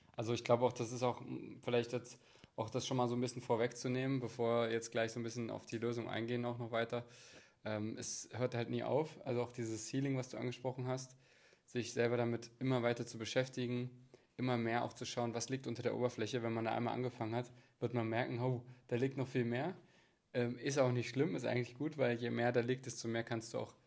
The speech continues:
dein Leben damit auch in die Hand nehmen und, und verbessern und schöner machen und erfüllter machen.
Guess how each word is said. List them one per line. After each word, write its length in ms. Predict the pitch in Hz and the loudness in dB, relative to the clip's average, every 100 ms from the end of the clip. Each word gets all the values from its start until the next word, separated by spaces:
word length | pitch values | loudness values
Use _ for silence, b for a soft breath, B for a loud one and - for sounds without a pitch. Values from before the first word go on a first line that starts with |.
| - | -4
dein 160 | 120 | -2
Leben 260 | 117 117 113 | 0 0 -2
damit 280 | 117 113 117 | -2 -2 -4
auch 180 | 113 - b b b - | -8 -10 b b b -4
in 80 | |
die 100 | 117 | -2
Hand 160 | 107 117 | -2 -2
nehmen 240 | 117 113 | -4 -4
und, 300 | 113 110 110 - | -4 -4 -6 -8
und 220 | 113 107 | -8 -6
verbessern 500 | 110 107 113 123 113 | -4 -4 -2 -2 -2
und 140 | 107 | -2
schöner 240 | - 120 113 | -2 0 0
machen 300 | 107 98 123 | -2 -2 -4
und 340 | 107 107 - 117 | -4 -8 -10 -10
erfüllter 340 | - 135 117 | -2 0 0
machen. 340 | 104 104 147 | -2 -4 -6